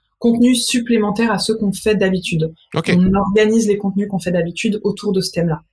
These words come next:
Speaker 2: C'est juste qu'à la fin des quatre semaines, les portes ouvrent pour un temps X.
Speaker 1: Pour, euh,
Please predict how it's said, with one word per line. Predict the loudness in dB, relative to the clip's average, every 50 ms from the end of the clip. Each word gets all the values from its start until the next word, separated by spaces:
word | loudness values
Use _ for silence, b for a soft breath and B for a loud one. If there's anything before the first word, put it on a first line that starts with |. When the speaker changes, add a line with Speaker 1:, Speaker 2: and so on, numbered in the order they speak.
| _ _ _ _ _ _ _ _ _ -4
Speaker 2:
C'est | -2 0
juste | 0 0 0
qu'à | 0 -2
la | -2 -2 -2
fin | -2 -2 -2 -2
des | -2 -2 -2
quatre | -2 -4 -2
semaines, | -2 0 0 0 0 0 0 -2 -4 -6 -8 -12 _ _ _
les | -2 -2 0
portes | 0 -2 -6 -6 -8 -6 -4
ouvrent | -2 0 0 -2 -4 -4 -4
pour | -4 -2 0 0
un | 0 -2
temps | -2 -2 -2 -2 0 -2 -2 -4 -6 _ -2
X. | -2 -2 -2 -4 -8 -8 -6 -4
Speaker 1:
Pour, | -2 0 2 2
euh, | 2 4 2 2